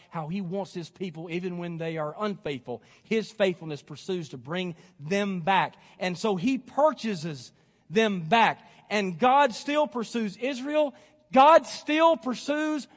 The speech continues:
broken people everywhere that are far from him, that are in need of him.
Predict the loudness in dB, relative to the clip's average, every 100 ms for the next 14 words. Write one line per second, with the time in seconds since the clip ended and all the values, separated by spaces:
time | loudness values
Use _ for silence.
0 | -14 2 8 8 8 0 -4 -2 -2 0
1 | 2 2 0 -20 -20 _ 8 10 10 4
2 | -4 -2 -2 -4 -6 2 4 4 2 6
3 | 10 12 10 4 -2 -2 -4 -4 -10 -6
4 | 0 4 4 2 2 4 4 6 4 2
5 | -2 -2